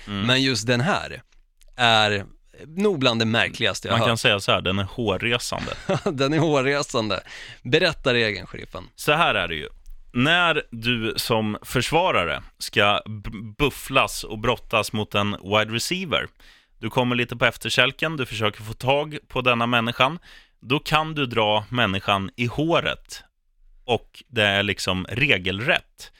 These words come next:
Speaker 1: Det är helt sinnessjukt. Du får alltså dra en motståndare i barret. De, det är många som har så här långa Rastafari-flätor och grejer. Och det är bara suga tag i det där och dra ner den. Och det är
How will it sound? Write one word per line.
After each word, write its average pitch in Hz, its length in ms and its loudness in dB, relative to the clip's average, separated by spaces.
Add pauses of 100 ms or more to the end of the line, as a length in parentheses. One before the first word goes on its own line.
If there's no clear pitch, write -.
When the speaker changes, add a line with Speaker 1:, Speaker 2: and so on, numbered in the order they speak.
(260)
Speaker 1:
Det 131 220 2
är - 20 2
helt 117 380 -2
sinnessjukt. 98 460 -4
Du 127 100 -2
får 185 100 2
alltså 160 220 -4
dra 156 300 0
en 120 240 -2 (180)
motståndare 156 640 -2
i 127 40 -2
barret. 175 480 0
De, 131 240 -2
det 151 140 4
är - 40 -2
många 143 320 2
som 135 160 -4
har 131 100 2
så 117 120 -2
här 107 40 0
långa 101 500 0 (500)
Rastafari-flätor 101 1000 0
och 87 80 -2
grejer. 85 320 2 (360)
Och 110 80 -16
det 120 60 4
är 151 40 4
bara 180 160 0
suga 170 540 0
tag 214 300 -2
i 151 40 -4
det 113 100 2
där 101 180 2
och 104 80 -4
dra 117 180 2
ner 170 220 -6
den. 92 240 -2
Och 127 240 -8
det 120 140 4
är 107 240 0